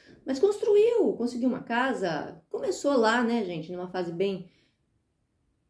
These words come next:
acreditando em sonhos, né? Então, uniu as forças, se casou, às vezes tinha o básico necessário, mas dali se uniram em o quê? E alcançou um patamar. E na hora que chega nesse patamar, o narcisista é o quê?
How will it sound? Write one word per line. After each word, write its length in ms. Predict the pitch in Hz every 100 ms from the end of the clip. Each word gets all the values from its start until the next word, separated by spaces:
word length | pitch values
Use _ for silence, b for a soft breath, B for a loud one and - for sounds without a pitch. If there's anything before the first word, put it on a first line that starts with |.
| _ _ _ _
acreditando 540 | - 392 269 339 415 370
em 80 |
sonhos, 720 | - - 175 160 131 127 120
né? 180 | 170 254
Então, 380 | 294 285 247 285
uniu 420 | 262 226 220 226
as 200 | 240 294
forças, 480 | - 330 349 - 294
se 160 | - 214
casou, 480 | - 269 214 262 311
às 140 | 240
vezes 260 | 233 233 -
tinha 120 | 247
o 60 |
básico 320 | 208 208 208 202
necessário, 500 | 185 180 196 262 277
mas 200 | 269 254
dali 360 | 247 262 269 B B
se 140 | 294
uniram 280 | 294 277 262
em 120 | 254
o 100 | 240
quê? 360 | 285 294 285 - _ _ _ _ _ _ _ _ _ _ _ _ _ _ _ _ -
E 80 |
alcançou 460 | 403 427 381 453 466
um 40 |
patamar. 580 | 359 160 165 151 127 120 _ _ _ _ _ _ _ _ _ _ _ _ _ _ _ _ -
E 100 | 359
na 220 | 349 220
hora 160 | 175 165
que 100 | -
chega 220 | 175 160
nesse 240 | 147 139
patamar, 480 | - 156 170 233 269
o 80 | 240
narcisista 560 | 208 208 196 190 214 202
é 40 |
o 60 | 196
quê? 340 | 269 294 330